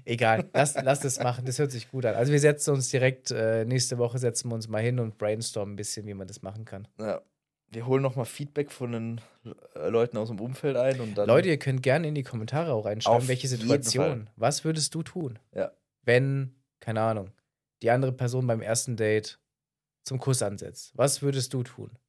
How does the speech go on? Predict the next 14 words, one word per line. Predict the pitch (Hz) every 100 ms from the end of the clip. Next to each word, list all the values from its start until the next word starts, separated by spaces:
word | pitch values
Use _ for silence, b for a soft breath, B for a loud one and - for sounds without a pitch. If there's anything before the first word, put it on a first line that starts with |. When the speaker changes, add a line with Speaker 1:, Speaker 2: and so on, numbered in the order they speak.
| -
Speaker 1:
So, | 117
Speaker 2:
Ja. | - _
Speaker 1:
so | -
zum | 113 110
Beispiel. | 90 - - 117 _ _ _ b b b b b
Oder | - 139 127 120 110 -
Speaker 2:
Aber | - 117
das, | - - - -
ja, | 110 139 175 -
ja, | 107 185 151
nee, | 147 -
aber | 113 110
ist | 113 -
ein, | 139